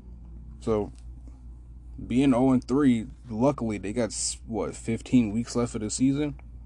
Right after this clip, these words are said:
Hopefully they could do something, 'cause right now, their season isn't looking too bright. Next game, we got Saints and Panthers. Panthers beat the Saints twenty-two fourteen. Christian McCaffrey had a hundred and eight rushing yards. Nothing really to talk about or talk about much there.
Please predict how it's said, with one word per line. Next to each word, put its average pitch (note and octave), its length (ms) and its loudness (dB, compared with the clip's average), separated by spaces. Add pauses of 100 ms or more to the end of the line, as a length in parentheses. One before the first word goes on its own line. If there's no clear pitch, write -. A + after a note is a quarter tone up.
(720)
Hopefully A#2 300 -2
they A#2 140 2
could G#2+ 160 -2
do B2 120 6
something, A#2+ 480 2
'cause E2 200 -10
right G#2 200 -2
now, G#2 440 0 (160)
their G2+ 120 -2
season G2+ 360 2
isn't G2+ 200 -8
looking G2 220 -4
too F#2+ 140 -8
bright. F2+ 340 -4 (1400)
Next B2+ 220 4
game, C3 220 6
we C3 80 6
got A2+ 260 2
Saints A2+ 300 -2
and F#2+ 100 -2
Panthers. A#2 520 0
Panthers F#2 400 -4
beat G2 200 -8
the D#2 80 -6
Saints G2+ 420 -2
twenty-two F#2+ 520 -4
fourteen. B2+ 880 4 (500)
Christian A#2 340 0
McCaffrey B2+ 360 2
had A2 100 2
a G2 60 2
hundred A2+ 300 2
and A2 100 0
eight G#2+ 100 0
rushing A#2 320 0
yards. A2+ 400 2
Nothing F#2 260 -6
really F2+ 180 -6
to - 100 -10
talk G2 260 -8
about C#2 300 -6 (180)
or F#2+ 160 -4
talk G2+ 240 -2
about F#2 240 0
much F2+ 360 -2
there. A2 460 0